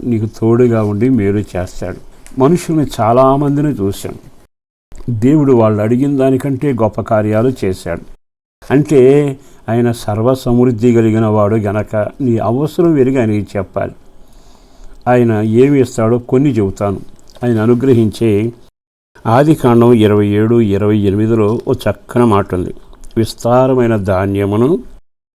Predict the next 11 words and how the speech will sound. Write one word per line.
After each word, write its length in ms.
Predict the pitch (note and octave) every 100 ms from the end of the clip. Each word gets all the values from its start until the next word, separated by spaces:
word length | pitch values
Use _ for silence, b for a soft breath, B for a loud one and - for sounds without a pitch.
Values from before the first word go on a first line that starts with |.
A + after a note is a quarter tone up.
| _
ద్రాక్షారసము 1080 | A2 F#2+ F#2+ - A#2+ G#2+ G2+ F#2+ A2 B2+ D#3+
దేవుడు 400 | B2 A#2+ A#2 A2
మీకు 280 | G#2+ G2+ G2+
అనుగ్రహించును." 800 | G2+ F#2 G2+ F#2+ G2+ - - - - - _ _ _ _ _ b A#2
విస్తారమైన 1040 | A2 - A#2+ B2 B2+ C3 A#2+ A#2+ B2+ F3+ C4+ - G2 F2+
ధాన్యము, 760 | G2 G#2 A2+ A2+ A#2 D3+ C#4+ - -
ఆ 140 | E3 D#3
తర్వాత 520 | C3+ A#2 A#2 A#2 A#2
ద్రాక్షారసం, 960 | E3 A2 G2+ G#2+ - G2 G#2 - - C#3+
ఈ 80 |
రెండు 800 | G#2+ G2+ A#2 D#3 B2+ B2+ C3 C3